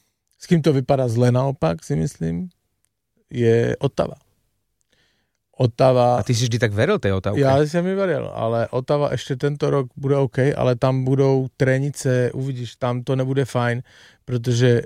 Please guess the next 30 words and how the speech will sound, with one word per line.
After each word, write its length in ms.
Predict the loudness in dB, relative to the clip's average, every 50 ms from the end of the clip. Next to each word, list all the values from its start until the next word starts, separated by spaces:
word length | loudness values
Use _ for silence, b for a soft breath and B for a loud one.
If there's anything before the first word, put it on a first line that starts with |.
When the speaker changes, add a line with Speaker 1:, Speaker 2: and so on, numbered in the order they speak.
| -6 _
Speaker 1:
končí 320 | 0 2 2 2 2 -2
smlouva 300 | -4 -2 -2 0 0 0 0
Buttersonovi 720 | 2 0 0 2 0 -2 0 0 -2 -2 0 0 0 0 2
Speaker 2:
Ktorý 140 | 4 4 4
si 120 | 4 2
Speaker 1:
a, 60 | 2
Speaker 2:
pýta 180 | 0 2 2 4
vraj 200 | 4 6 4 4
desinku 460 | 4 4 2 2 4 2 0 2 2 2
Speaker 1:
a 20 |
ten 100 | 2 4
Speaker 2:
minimálne. 220 | 4 4 6 6 6
Speaker 1:
bude 120 | 6 6 6
chtít 180 | 4 2 2 0
obrovské 400 | -2 -2 -2 -4 -4 -4 -6 -6
prachy. 340 | -4 -4 -6 -6 -6 -10 -14
Končí 360 | -8 -6 -6 -6 -6 -6 -10
smlouva 360 | -12 -8 -6 -6 -4 -2 -2 -2
Zubovi, 680 | -2 2 2 2 4 4 4 2 2 0 -2 -4 -6 _ b b b b b b
to 100 | _ 0
je 80 | 0 2
klíčový 460 | 2 2 0 2 2 2 2 4 4 2
obránce, 600 | 2 2 2 2 2 0 -2 -2 0 0 0 0
ten 200 | -2 -2 -4 -4
tež 200 | 0 0 0 0
bude 200 | 2 0 0 -2
chtít 180 | -2 -4 -4 -4
veľké 260 | -2 -2 -2 -2 -4 -6
prachy. 420 | -4 -2 -4 -4 -4 -6 -10 -10 -10 b b b b b b b b
Ottawa 680 | -6 -6 0 2 2 2 4 4 4 4 4 2 0